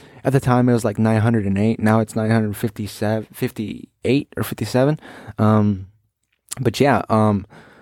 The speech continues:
literally, One Piece is impacting my life so much, man. Like, literally, the arcs, the,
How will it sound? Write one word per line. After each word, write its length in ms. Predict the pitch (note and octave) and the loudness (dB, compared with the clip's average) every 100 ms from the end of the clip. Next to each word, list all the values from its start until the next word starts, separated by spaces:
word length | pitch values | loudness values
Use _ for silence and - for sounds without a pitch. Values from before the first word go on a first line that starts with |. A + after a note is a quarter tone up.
| - _ _ _ _ _ _ C3+ | -20 _ _ _ _ _ _ 0
literally, 760 | B2+ C#3 C3+ B2+ A#2+ A#2 - _ | 2 4 4 4 4 0 -4 _
One 280 | - B2 B2+ | -2 2 2
Piece 540 | B2+ C3+ C3+ B2 - - | 0 0 0 -2 -8 -6
is 460 | A#2 A2+ G2+ - - _ _ _ _ - | 0 0 0 -4 -14 _ _ _ _ -2
impacting 380 | C3 B2 B2 A#2 | 0 2 0 2
my 100 | G#2+ | 0
life 180 | G#2+ G#2 | 0 0
so 120 | A2 | -2
much, 220 | G2+ - | -2 -6
man. 260 | - - - _ _ _ - | -10 -10 -14 _ _ _ -4
Like, 160 | A#2+ | 0
literally, 360 | B2 B2 B2 A#2 | 2 2 2 2
the 200 | A#2 A#2 | 0 -4
arcs, 420 | - A#2+ B2+ - - | 0 0 0 -4 -8
the, 300 | A#2 A2+ | -8 -8